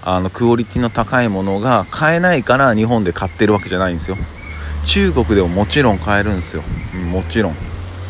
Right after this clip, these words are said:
でもなんで日本で買ってるかって言ったら超安いから。うん。日本安いねって。うん。ね。だってニューヨークかどっかでラーメン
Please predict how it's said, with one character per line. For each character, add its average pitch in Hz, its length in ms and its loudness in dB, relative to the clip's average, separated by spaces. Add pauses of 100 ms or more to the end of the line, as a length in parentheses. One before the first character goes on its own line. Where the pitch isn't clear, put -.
(440)
で 160 80 0
も 143 100 0
な 135 160 4
ん 180 80 0
で 180 80 0
日 180 120 0
本 175 200 2
で 127 80 2
買 110 140 0
っ - 20 -2
て 113 160 0
る 113 80 0
か 123 100 2
っ 120 40 -2
て 117 100 -8
言 123 100 2
っ 113 40 -2
た - 120 -14
ら - 80 -16
超 120 280 4
安 113 300 2
い 101 60 0
か 85 160 -6 (840)
ら。 92 80 -6
う 95 40 -2 (200)
ん。 80 100 -10 (580)
日 110 140 -2
本 - 280 2
安 113 400 -2
い 127 60 0
ね 90 100 -2
っ 85 40 -6
て。 - 220 -18 (260)
う 95 40 -8
ん。 90 420 -6 (880)
ね。 98 280 -2 (560)
だ 135 80 -6
っ - 20 -12
て 117 100 -4
ニ 139 200 0
ュ 175 100 2
ー 180 40 2
ヨ 180 200 2
ー - 20 -6
ク - 120 -16
か 98 120 -2
ど 107 100 0
っ - 20 -2
か 95 220 0
で 85 260 0
ラ 113 160 4
ー - 20 2
メ 87 160 -2
ン 85 60 -6